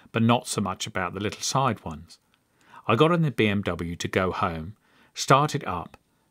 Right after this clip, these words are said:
put it in drive, and it raced away. Normally, you could just flick your foot on the accelerator and it would take the choke off. But as the car was sliding all over the place,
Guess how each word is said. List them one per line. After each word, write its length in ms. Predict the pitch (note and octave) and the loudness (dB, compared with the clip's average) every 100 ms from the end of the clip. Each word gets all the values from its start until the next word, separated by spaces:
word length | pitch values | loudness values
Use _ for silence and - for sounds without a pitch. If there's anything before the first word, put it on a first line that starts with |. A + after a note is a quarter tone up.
| _ | _
put 160 | D3 | 2
it 100 | C#3+ | 4
in 160 | C#3 A#2+ | 4 2
drive, 420 | G#2 E2+ D#2 F2+ - _ _ | 0 -2 -2 -8 -12 _ _
and 80 | A#2+ | 0
it 200 | A#2+ A#2 | 2 4
raced 320 | A2 G#2 - | 2 4 -2
away. 480 | G#2+ C3 B2 D#2 D#2+ _ _ _ _ _ - _ - | 0 0 0 -4 -10 _ _ _ _ _ -20 _ -6
Normally, 400 | C#3 E3+ D#3 F2+ | 2 4 4 0
you 140 | F#2 G#2 | -2 -2
could 160 | - | -2
just 200 | G#2 G#2+ | -2 -4
flick 300 | - D#3 - | 0 -2 -2
your 60 | B2 | -6
foot 240 | - A2 - | -2 -2 -2
on 180 | G2 | -2
the 80 | G2 | -2
accelerator 760 | F#2+ - G2+ F2+ D#2+ F2 - G2 _ - | -4 -2 -2 -2 -6 -8 -6 -8 _ -4
and 100 | A#2 | -2
it 100 | A#2+ | 0
would 120 | G#2+ | -2
take 220 | - F2+ D#2+ | -4 -4 -6
the 80 | |
choke 440 | G2 - D3 D3+ - | -6 2 2 2 -4
off. 300 | D#2 - - _ _ _ _ _ _ _ _ _ | -8 -10 -20 _ _ _ _ _ _ _ _ _
But 100 | A#2 | 0
as 160 | B2+ - | 2 0
the 80 | |
car 280 | - B2+ A2 | 2 4 4
was 160 | G#2 - | 4 0
sliding 480 | - A#2 A2+ G2+ G2+ | 2 4 4 2 0
all 200 | G#2 G2+ | 2 4
over 180 | G2+ | 2
the 100 | E2+ | -2
place, 400 | - F2 D2+ D2+ | -8 -8 -8 -10